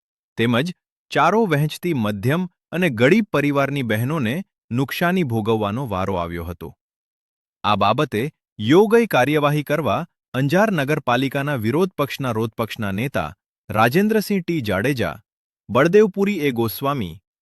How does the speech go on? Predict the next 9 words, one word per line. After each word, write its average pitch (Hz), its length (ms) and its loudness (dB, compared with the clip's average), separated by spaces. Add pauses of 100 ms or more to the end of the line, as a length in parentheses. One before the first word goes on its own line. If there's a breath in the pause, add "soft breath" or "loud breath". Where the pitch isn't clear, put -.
(140)
તથા 139 220 -2
ચારો 139 400 2
વહેંચતી 120 440 -2
બહેનો 98 480 -4 (440)
અંજાર 160 340 4
નગરપાલિકા 117 680 0
ખાતે 135 460 -4 (340)
ચીફ 226 300 0
ઓફિસર 117 600 -4